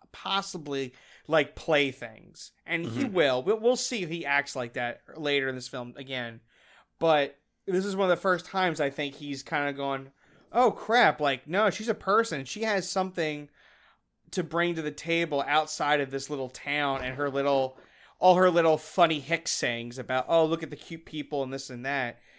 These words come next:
Speaker 1: She just, you know, drops this bomb on me. It's almost kinda like he has to crack because he doesn't wanna, he almost, he doesn't wanna show her how much she just got to him in that moment, you know? Even though, even though the day's gonna reset,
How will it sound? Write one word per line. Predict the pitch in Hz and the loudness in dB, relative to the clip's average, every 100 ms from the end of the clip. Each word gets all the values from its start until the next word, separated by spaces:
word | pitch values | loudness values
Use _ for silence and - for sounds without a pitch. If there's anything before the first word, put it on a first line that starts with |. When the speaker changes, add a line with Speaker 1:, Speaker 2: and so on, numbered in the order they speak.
| _ | _
Speaker 1:
She | - 165 | -16 -8
just, | 170 151 151 - 143 _ | -4 -4 -6 -18 -20 _
you | 160 143 | -4 -2
know, | 131 | -2
drops | - 147 147 - | 0 0 0 -4
this | 131 | -12
bomb | - 139 170 170 | -4 0 2 0
on | 127 117 | -2 -6
me. | 117 117 _ - - | -12 -14 _ -12 -6
It's | - | 2
almost | 240 277 277 | 4 2 0
kinda | 220 | 2
like | 185 | 2
he | 180 | 0
has | 180 185 185 | 2 2 2
to | |
crack | - - 180 180 | -10 -4 -2 -2
because | 156 170 147 | -4 -2 -2
he | 151 | 0
doesn't | 170 165 | -2 -2
wanna, | 156 135 - _ _ _ _ _ - - | -4 -4 -8 _ _ _ _ _ -20 -2
he | 214 | 2
almost, | 240 196 | 2 0
he | |
doesn't | 190 185 | -2 0
wanna | 185 165 | 0 0
show | - - 180 180 | -2 2 4 4
her | 151 127 | 2 -2
how | 139 | 0
much | 151 147 139 | 2 2 0
she | - | -4
just | 156 135 - | -8 -8 -2
got | 123 127 | -2 -2
to | 143 | -8
him | 123 117 | -10 -8
in | 120 | -8
that | 113 113 | -8 -8
moment, | 113 110 107 98 _ _ _ _ | -10 -10 -14 -18 _ _ _ _
you | 120 | -8
know? | 120 127 156 - _ _ _ _ - | -4 -4 -6 -12 _ _ _ _ -14
Even | 226 269 302 | -6 -6 4
though, | 302 269 - _ | 6 6 0 _
even | 277 311 311 294 | -6 -2 2 4
though | 247 | 4
the | 208 | 2
day's | 196 202 | 0 -2
gonna | 190 190 | -2 -4
reset, | 160 156 - 156 117 | -4 -4 0 2 0